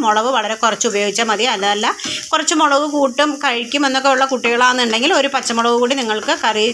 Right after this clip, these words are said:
ചേർക്കുന്ന സമയത്ത് ഉപയോഗിക്കാം. ഒരു രണ്ട് നുള്ള്, ഏഹ്, ചുമന്ന മുളക് മാത്രം, മുളക് പൊടി മാത്രമേ ഞാൻ ഉപയോഗിച്ചിട്ടുള്ളൂ.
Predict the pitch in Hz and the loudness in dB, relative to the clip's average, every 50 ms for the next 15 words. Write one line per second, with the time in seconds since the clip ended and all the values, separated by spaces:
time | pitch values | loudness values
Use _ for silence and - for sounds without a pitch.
0 | - 233 214 202 - 220 220 233 226 226 202 196 196 190 - 302 339 269 208 185 | 0 0 0 0 -2 -2 -4 -2 -2 -2 -2 0 -2 -2 -2 -2 -2 -2 -2 -2
1 | 196 190 196 196 190 208 240 - - - - - - - - - - - - - | 0 0 0 0 0 0 -2 -2 -4 -6 -14 -14 -14 -16 -18 -18 -16 -14 -8 -2
2 | 233 254 277 330 302 220 254 262 269 294 330 359 427 392 339 302 285 294 302 320 | 0 0 2 2 0 0 -2 -2 -2 -2 -2 0 0 -2 -2 -2 -2 -2 -2 -2
3 | 427 494 - - - - - 220 240 240 240 240 233 226 220 226 220 214 - 247 | -2 -2 -4 -8 -16 -10 -6 -2 0 0 2 2 2 2 0 0 -2 -2 -2 0
4 | 233 233 247 262 240 220 214 220 240 240 220 202 202 208 202 - 254 262 240 214 | 0 0 0 2 2 2 2 2 2 2 2 4 4 2 2 2 0 2 2 2
5 | 214 208 214 220 220 233 233 214 202 - 208 226 240 226 208 208 240 254 233 233 | 2 2 2 0 0 2 0 0 -2 -2 -2 -2 0 0 0 0 0 2 2 0
6 | 220 220 214 - - - 214 175 175 214 | 0 0 -2 -4 -4 -4 -4 -2 0 0